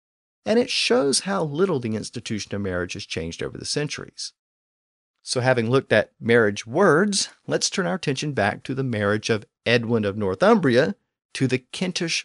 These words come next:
princess Ethelberg. I noted earlier that when Ethelberg married Edwin and traveled from Kent up to Northumbria, she was accompanied by a monk. The monk's name was Paulinus,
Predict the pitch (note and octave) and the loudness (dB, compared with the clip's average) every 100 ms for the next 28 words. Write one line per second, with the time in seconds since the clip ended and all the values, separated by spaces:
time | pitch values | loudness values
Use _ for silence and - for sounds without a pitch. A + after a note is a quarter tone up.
0 | _ - A2 - A2+ G#2 - _ - G2+ | _ -4 -2 -2 -4 -2 -4 _ -6 -4
1 | G2 F2+ B1+ G1+ _ _ _ _ _ _ | -4 -4 -6 -8 _ _ _ _ _ _
2 | _ _ _ _ - D#3+ C4 C4 - B2+ | _ _ _ _ -2 4 4 4 4 4
3 | C3+ A2 G2+ G2 - G2+ F#2 - A#2+ C3+ | 6 2 2 0 -4 -4 -6 -2 -2 -2
4 | B2 A2 G2 G#2+ G2 F2 - C3+ D3 F#2 | -2 -2 -2 0 -2 -2 0 0 0 -2
5 | E2+ A2+ - G2 F#2+ - A2+ A2 G2 - | -4 -8 -8 -8 -6 0 0 0 -4 -4
6 | F2 G2 - - C#3 F#2+ - - - - | -8 -8 -12 -2 0 -2 -4 -6 -4 -4
7 | G2 F2 C3 D#3 C3 F2 D2+ - _ _ | -4 -4 0 0 0 -4 -6 -10 _ _
8 | _ - - C3+ A#2 - F#3 A#3+ C3 G2 | _ -6 0 0 -2 -4 -6 -4 -4 -4
9 | G#2 E2+ D#2 F#2 B2 A#2+ _ - _ _ | -2 -2 -2 -2 0 -2 _ -20 _ _
10 | _ _ _ _ _ _ A2 G#2 C#3+ A3+ | _ _ _ _ _ _ -2 2 4 4
11 | A#3 D3+ A2 G2 G#2 - - - E2 A#2+ | 2 0 2 0 0 -4 -8 -6 -2 -2
12 | C3+ D#2+ - - | -2 -4 -6 -8